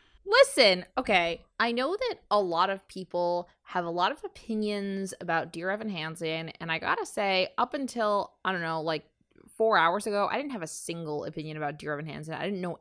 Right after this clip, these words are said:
anything about it. And then we went and saw it, and it was so good. Like, that poor kid didn't know how to handle himself, and he was, like,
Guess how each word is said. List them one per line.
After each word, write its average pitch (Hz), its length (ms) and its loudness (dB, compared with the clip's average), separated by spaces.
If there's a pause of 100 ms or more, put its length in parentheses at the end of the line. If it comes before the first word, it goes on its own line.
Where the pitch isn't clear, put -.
anything 170 360 -8
about 156 260 -2
it. 160 180 -6 (440)
And 180 120 -4
then 202 80 0
we 370 180 -2
went 370 120 -2
and 320 100 -6
saw 196 240 6
it, 185 180 4 (400)
and 233 100 0
it 370 120 -2
was 571 180 2
so 175 600 2
good. 156 360 -4
Like, 180 240 -2
that 202 220 4 (160)
poor 311 600 2 (260)
kid 180 580 -2 (680)
didn't 285 400 -2
know 226 240 4
how 214 120 2
to 160 140 2
handle 226 380 0
himself, 185 680 0
and 170 120 -4
he 202 200 -6
was, 190 120 -2
like, 151 380 -4